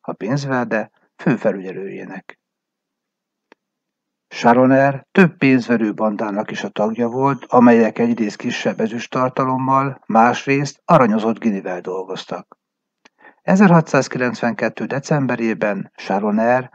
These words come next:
a királyi pénzverdét vette célba. Röpiratokat adott ki a valuta problémáiról, és olyan terveket mutatott be, amelyek ezeket a problémákat megoldják. Ötlete felkeltette Charles Mordaunt figyelmét,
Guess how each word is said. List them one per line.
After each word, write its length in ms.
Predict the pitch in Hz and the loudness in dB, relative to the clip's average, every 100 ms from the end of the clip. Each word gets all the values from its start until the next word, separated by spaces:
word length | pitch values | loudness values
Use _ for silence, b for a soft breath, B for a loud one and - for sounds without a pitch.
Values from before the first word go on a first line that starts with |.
| B B | B B
a 120 | 165 | 2
királyi 400 | - 143 98 101 | 6 8 6 4
pénzverdét 680 | - 101 95 92 90 95 - | -4 -6 -6 -6 -8 -10 -10
vette 320 | 95 - 98 | -10 -8 -12
célba. 560 | - 101 95 95 90 _ _ _ _ _ b b b b b | -10 -10 -8 -10 -12 _ _ _ _ _ b b b b b
Röpiratokat 720 | _ 120 120 131 131 127 131 127 | _ 0 2 -2 -2 -2 0 0
adott 260 | 117 117 | 0 -2
ki 120 | - | -2
a 60 | 117 | -2
valuta 340 | 110 98 - | 0 -2 -6
problémáiról, 1080 | - 139 143 139 123 120 113 110 110 104 104 _ | -2 -2 2 4 4 4 4 2 0 0 -2 _
és 180 | - | -2
olyan 280 | 160 165 156 | 2 4 4
terveket 540 | 147 135 120 120 120 113 | 4 0 0 -2 -2 -4
mutatott 420 | 104 110 110 98 | -8 -6 -6 -2
be, 300 | 107 98 - _ | -4 -4 -8 _
amelyek 480 | - 113 107 92 95 | 0 2 4 2 -2
ezeket 340 | 147 160 147 127 | -2 0 -2 -4
a 60 | |
problémákat 960 | 117 117 107 107 101 98 - 95 - - _ _ | -4 -6 -4 -4 -2 -4 -6 -10 -10 -20 _ _
megoldják. 840 | 151 98 92 90 92 - 185 - _ _ _ - _ | 2 2 0 -4 -6 -10 -12 -20 _ _ _ -20 _
Ötlete 640 | - 107 120 117 135 135 139 b b | -4 -4 0 -2 0 -4 -6 b b
felkeltette 800 | _ 208 156 - 110 - 113 113 | _ 4 4 2 -2 -2 -4 -8
Charles 340 | - 120 104 | -2 -2 0
Mordaunt 480 | 110 113 107 101 98 | 0 -2 -2 -6 -8
figyelmét, 720 | - 113 131 127 135 135 123 | -8 -2 2 2 2 -2 -4